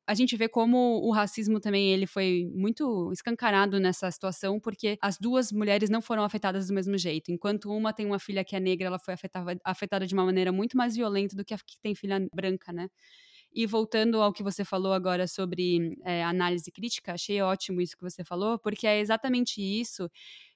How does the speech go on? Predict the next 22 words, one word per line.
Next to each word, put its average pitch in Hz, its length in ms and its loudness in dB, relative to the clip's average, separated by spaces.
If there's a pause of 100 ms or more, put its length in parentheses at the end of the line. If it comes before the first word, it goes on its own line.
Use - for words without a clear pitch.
(140)
que 208 800 0 (160)
debatem 196 720 2
em 208 100 0
relação 202 400 0
ao, 202 460 2
a, 185 440 0
às - 340 -6 (240)
estátuas 208 600 0
que 180 220 -2
estão 190 240 0
derrubando, 175 500 0
né? 175 200 -2
Tem 233 160 -2
muita 247 280 -2
estátua 208 540 0
que - 120 -8
foi 196 160 -2
feita 202 460 -2
pra, 185 240 0 (340)
pra, 175 640 0 (560)
é, 170 420 -2
gente, 196 400 0